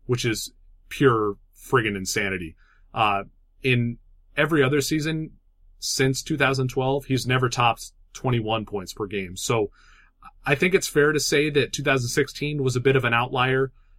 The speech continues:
uh, on the bad side, but I think it's even more fair to say that, you know, two thousand fifteen, when he was awesome,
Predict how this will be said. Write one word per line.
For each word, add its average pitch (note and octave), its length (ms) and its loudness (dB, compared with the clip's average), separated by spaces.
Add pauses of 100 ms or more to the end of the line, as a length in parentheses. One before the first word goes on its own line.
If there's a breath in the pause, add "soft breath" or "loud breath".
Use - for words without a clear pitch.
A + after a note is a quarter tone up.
(160)
uh, C3+ 160 -4
on C3+ 160 4
the A2 80 0
bad B2+ 300 2
side, E3 380 0 (320)
but C3 120 4
I B2+ 40 4
think C3+ 140 0
it's C3 100 2
even B2 220 2
more C3+ 300 4
fair B2+ 220 2
to A2+ 60 -2
say A#2 240 0
that, G#2+ 220 0 (160)
you A#2+ 120 -6
know, G2+ 140 -2
two - 160 -6
thousand A#2 280 -2
fifteen, C3 460 2
when G#2 100 -4
he A2+ 100 -4
was G#2+ 380 -6
awesome, B2 500 -2